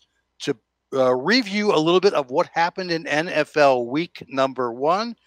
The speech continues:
We'll take a quick look here at N F L week number two this upcoming weekend. And if time permits, we'll throw in a quick free play as well, a totals play. Again, last week's magic number in the N F L,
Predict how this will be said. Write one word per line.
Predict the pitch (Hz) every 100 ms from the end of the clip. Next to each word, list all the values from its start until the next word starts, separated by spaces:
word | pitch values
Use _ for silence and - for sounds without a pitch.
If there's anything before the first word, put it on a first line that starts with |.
| _ _ _
We'll | 123
take | - 147
a | 127
quick | - 175 - 156
look | 170
here | - 165 160
at | 143
N | 147
F | 151 160
L | 143
week | 131 151 -
number | 156 143
two | 143 - 170 156
this | 139 -
upcoming | 143 147 - 160 156 139
weekend. | 151 151 170 160 156 - _ - _
And | 110
if | 104 -
time | 117 120 127
permits, | 127 131 165 - - - _ _ _
we'll | 117
throw | 101 131 123
in | 117
a |
quick | - - - _
free | - 139 143
play | - 123 117 117
as | 107 104
well, | 123 127 107
a | 113 -
totals | - 120 104 98 -
play. | - 107
Again, | 104 110 127 147 _ - - -
last | 98 127 175 202 -
week's | 190 220 - -
magic | 135 143 175 170 190 -
number | 180 180 175 180
in | 156
the | 147 160
N | 160
F | 160 -
L, | 156 143 135 135